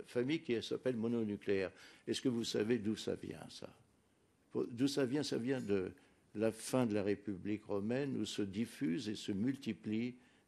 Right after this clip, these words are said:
les familles, se dissolvent les grands gentes, c'est-à-dire les grands clans patrilinéaires romains et latins. D'ailleurs, le mariage, c'était seulement pour l'aristocratie, hein, et pas pour le peuple.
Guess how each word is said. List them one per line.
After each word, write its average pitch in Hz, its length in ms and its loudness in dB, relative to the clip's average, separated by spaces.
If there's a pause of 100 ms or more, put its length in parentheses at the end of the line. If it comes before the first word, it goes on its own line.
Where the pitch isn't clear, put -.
les 107 100 0
familles, 120 580 4 (100)
se 110 140 2
dissolvent 120 680 4
les 98 140 2
grands 92 480 -4 (160)
gentes, 113 540 0
c'est-à-dire 98 640 -8 (400)
les 104 100 -4
grands 107 240 -4
clans 104 300 -2
patrilinéaires 101 720 -4
romains 117 480 -2
et 95 100 -2
latins. 143 520 -4 (440)
D'ailleurs, 113 360 2 (260)
le 104 100 -4
mariage, 104 460 0
c'était 104 220 -6
seulement 104 420 -4
pour 92 320 -8 (400)
l'aristocratie, 101 1080 -6
hein, 113 120 -8 (200)
et - 80 -12
pas 101 180 -2
pour 98 200 -6
le 92 120 -2
peuple. - 480 -6